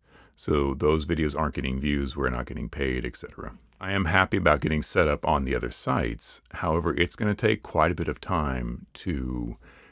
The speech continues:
get the steam and get the fan base and get the exposure to get anywhere near where we were on Pornhub. So obviously this is something I should have done a long time ago. You know, I did not feel the need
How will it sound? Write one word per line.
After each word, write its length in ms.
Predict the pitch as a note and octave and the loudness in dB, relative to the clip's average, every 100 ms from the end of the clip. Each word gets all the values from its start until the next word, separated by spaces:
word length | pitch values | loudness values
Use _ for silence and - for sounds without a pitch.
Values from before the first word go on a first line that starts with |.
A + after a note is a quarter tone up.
| _ _ G#2 | _ _ 0
get 200 | G#2+ - | 2 2
the 80 | G2 | 0
steam 800 | - - G3+ F#2 D2+ B1 A#1+ - _ | -4 -4 0 2 2 0 -2 -6 _
and 240 | - D#2+ C#2+ | -4 -4 2
get 260 | D2+ - | 2 2
the 440 | - D#2+ C#2+ C2+ C2+ | 0 0 0 -2 -6
fan 420 | - F2+ D#2 D#2 | -6 -2 0 0
base 460 | C2 B1 A1 A1+ - | -2 -4 -4 -6 -10
and 160 | - D2 | -6 -2
get 100 | - | -2
the 140 | - | -2
exposure 840 | B1+ - - G2+ A2+ B1 A1+ G#1+ A1 - - - _ _ | -4 -6 -4 -2 -2 -4 -4 -6 -8 -14 -20 -20 _ _
to 80 | - | 2
get 180 | F2+ | 4
anywhere 400 | F2 F2+ F2 D#2+ | 4 2 4 4
near 260 | D2 D#2+ D#2+ | 4 2 2
where 100 | C#2+ | 0
we 100 | C2+ | 0
were 260 | B1+ B1+ A#1 | -2 -2 -2
on 120 | A#1 | -4
Pornhub. 600 | - A#1 G#1+ A1+ G1+ C#2 - _ _ | -6 -8 -6 -6 -6 -10 -16 _ _
So 160 | - - | -6 0
obviously 400 | C2+ C2 D2 - | 2 2 0 -4
this 200 | C2+ C#2 | -4 -4
is 100 | D2 | -6
something 280 | - C#2 C2+ | -8 -8 -2
I 120 | B1+ | -2
should 180 | B1+ - | -2 -4
have 80 | C2 | -4
done 140 | B1 | -4
a 60 | A#1+ | -4
long 220 | A1+ A#1 | -4 -6
time 260 | - E2 D2 | -2 -2 0
ago. 440 | C#2 C2 C2+ C2 - - - - - - - _ _ | 0 -2 -2 -4 -8 -20 -20 -20 -20 -20 -20 _ _
You 140 | - | -6
know, 340 | E2 C2+ B1 B1+ | -4 -2 -4 -2
I 120 | D2+ | -2
did 200 | C2+ C#2 | -2 -2
not 300 | D2 C#2 - | 0 0 -2
feel 180 | - D2 | -2 -2
the 100 | C2 | 0
need 480 | B1 C2 C2 C2+ | -4 -2 -2 -4